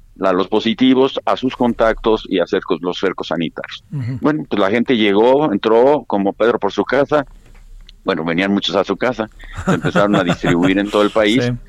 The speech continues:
Speaker 1: y muy pronto empezamos a tener ya la transmisión comunitaria.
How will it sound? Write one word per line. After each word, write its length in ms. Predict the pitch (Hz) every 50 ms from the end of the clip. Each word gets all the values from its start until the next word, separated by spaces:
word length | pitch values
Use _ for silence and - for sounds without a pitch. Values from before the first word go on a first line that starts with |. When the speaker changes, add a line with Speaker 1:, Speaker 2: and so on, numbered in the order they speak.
| _ _ _ _ _ -
Speaker 1:
y 300 | - 110 113 113 107 104
muy 160 | 95 110 107
pronto 320 | - - 92 87 80 80
empezamos 380 | 87 76 87 85 101 92 92 -
a 40 | 98
tener 360 | - - 90 90 95 98 92
ya 160 | 92 92 95 95
la 120 | 98 104
transmisión 440 | - 87 82 80 82 80 - 82 80
comunitaria. 720 | - 87 90 98 98 107 120 - - 196 190 110 95 -